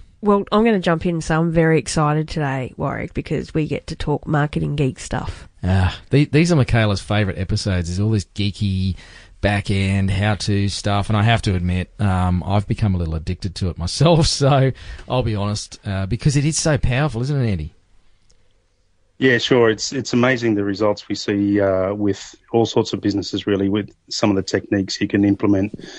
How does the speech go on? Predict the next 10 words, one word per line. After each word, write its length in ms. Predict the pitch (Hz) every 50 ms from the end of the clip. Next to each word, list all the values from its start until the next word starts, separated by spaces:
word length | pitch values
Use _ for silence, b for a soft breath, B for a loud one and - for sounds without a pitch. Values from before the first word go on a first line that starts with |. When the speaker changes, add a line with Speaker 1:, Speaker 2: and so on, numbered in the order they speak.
| B B B B B B _ -
Speaker 3:
with, 320 | - 139 139 - - -
um, 340 | 143 135 135 131 127 139 131 -
often 680 | 165 160 - - 135 117 101 98 110 113 - 139 139 - _ _ _ _ _ -
quite 260 | - - 135 113 107 -
simple, 540 | - 123 113 104 - 113 104 101 98 98
uh, 220 | 101 98 95 92 95
processes 580 | - - - 107 104 - - 107 104 - 110 104
and 140 | 101 98 98
things. 240 | 104 92 87 87
So 280 | - - 101 101 95 87